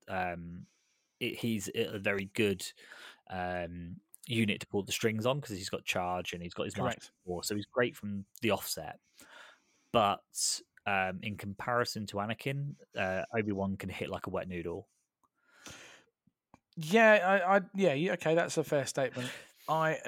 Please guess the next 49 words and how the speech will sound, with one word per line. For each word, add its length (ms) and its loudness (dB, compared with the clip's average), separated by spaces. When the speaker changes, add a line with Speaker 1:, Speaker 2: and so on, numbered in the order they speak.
Speaker 2:
unless 260 0
you 80 0
make 220 -2
him, 280 -4
unless 200 -6
you 100 -14
put 180 -8
stick 200 -4
tenacity 440 -6
on 100 -4
him, 140 -6
which 180 -6
you'll 100 -2
Speaker 1:
But 100 -8
Speaker 2:
at 60 -8
Speaker 1:
you're 100 0
Speaker 2:
some 140 4
Speaker 1:
still 120 6
Speaker 2:
point 100 4
Speaker 1:
hit, 280 0
that's 240 0
still 200 2
only 160 2
three 280 0
red 220 4
on 140 0
average, 580 -4
uh, 640 -4
Speaker 2:
Three 120 6
Speaker 1:
like 60 8
Speaker 2:
red, 140 10
two 160 6
black, 160 2
two 160 0
white. 200 -4
Speaker 1:
Yeah, 180 8
but 220 6
as 140 -2
an 60 0
average, 420 0
your 80 -4
con-, 180 -8
your 160 2
consistent 560 0
dice 200 -2
there, 200 -4
you're 120 -6
three 260 -4
red. 260 -2